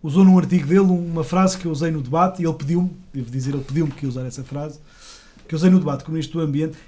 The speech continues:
é que em Portugal parece que o governo é mais rápido a fechar uma discoteca do que a fechar uma fábrica poluidora.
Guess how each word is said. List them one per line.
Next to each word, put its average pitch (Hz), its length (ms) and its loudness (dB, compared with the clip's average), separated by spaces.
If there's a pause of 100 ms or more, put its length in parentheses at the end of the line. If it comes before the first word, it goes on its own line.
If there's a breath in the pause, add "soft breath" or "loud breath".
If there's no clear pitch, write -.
(140)
é 226 60 -6
que 269 100 0
em 240 40 4
Portugal 120 480 -6
parece 190 260 -2
que 180 60 -12
o - 20 -10
governo 135 280 -6
é 151 40 -6
mais 165 220 -4
rápido 135 320 -8
a 135 40 -10
fechar 160 180 -6
uma 156 120 -6
discoteca 156 360 -10
do 147 80 -14
que - 80 -12
a - 20 -16
fechar 160 140 -12
uma 160 120 -12
fábrica 147 300 -16
poluidora. 156 400 -16